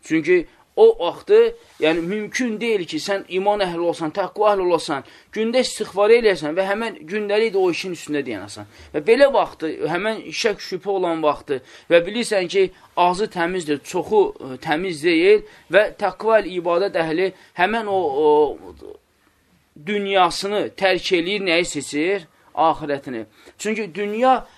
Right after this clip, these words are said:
heç bir vaxt Allah Subhanahu taalanın dərgahında sevimli bir şey olmayıb.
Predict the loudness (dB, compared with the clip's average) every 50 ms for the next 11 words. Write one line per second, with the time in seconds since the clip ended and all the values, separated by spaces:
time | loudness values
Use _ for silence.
0 | _ _ _ 0 2 2 2 0 -4 -12 -10 -10 -6 0 2 2 2 2 0 -6
1 | _ _ _ _ _ _ 2 2 2 2 2 0 -2 -4 -6 -8 -6 -6 -4 -2
2 | -2 -2 0 0 0 0 0 0 0 0 0 -2 -2 -2 -2 -2 -4 -4 0 0
3 | 0 0 0 -4 _ _ -18 -8 -4 0 0 0 0 0 -4 -4 -4 -6 -6 -6
4 | -6 -6 -4 -4 -2 -2 -2 -4 -6 -8 -10 -12 -12